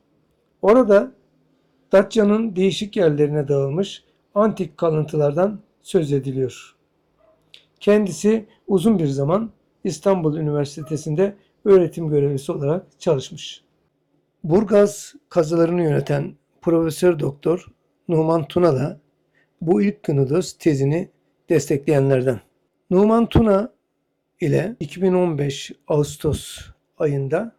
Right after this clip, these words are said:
Burgaz kazıları devam ederken eski Datça'daki kazı evinde bir röportaj yapmıştım. Bu konulara açıklık getirirken Numan Hoca somut, bilimsel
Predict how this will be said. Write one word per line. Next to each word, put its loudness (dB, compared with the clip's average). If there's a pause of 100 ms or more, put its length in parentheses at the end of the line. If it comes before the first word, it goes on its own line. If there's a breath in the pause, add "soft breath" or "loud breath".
(360)
Burgaz -4
kazıları -4
devam -2
ederken -8 (580)
eski -4
Datça'daki -2
kazı -2
evinde -2 (480)
bir -2 (160)
röportaj 0
yapmıştım. -8 (400)
Bu -2
konulara 2
açıklık -4
getirirken -2 (840)
Numan -2
Hoca 0 (400)
somut, 0 (260)
bilimsel 0